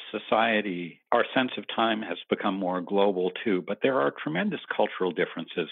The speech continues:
and linguistic differences. And whatever culture we grow up in, we tend not to be conscious of the ways in which the language we use shapes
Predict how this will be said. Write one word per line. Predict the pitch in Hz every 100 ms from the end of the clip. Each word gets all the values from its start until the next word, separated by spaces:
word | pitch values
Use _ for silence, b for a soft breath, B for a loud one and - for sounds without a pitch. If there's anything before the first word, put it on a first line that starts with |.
| -
and | 123 123
linguistic | 123 131 151 180 - 110
differences. | 92 - 80 - - 80 - -
And | 120 110 B B B B B B
whatever | - 127 143 196 196 160 - -
culture | 139 - 120
we | 117 123
grow | - 113 127
up | 160 -
in, | 90 85 - _ 131
we | 151 - 202
tend | 202 170 - - _ -
not | 117 143 170 -
to | 151
be | 143
conscious | - - 120 123 95 -
of | 85 -
the | 87
ways | 101 104 101
in | 117 92
which | 95 92 - -
the | 90
language | 87 87 95 90 - -
we | 85
use | 80 80 92 82 71 - - - b b - -
shapes | 113 104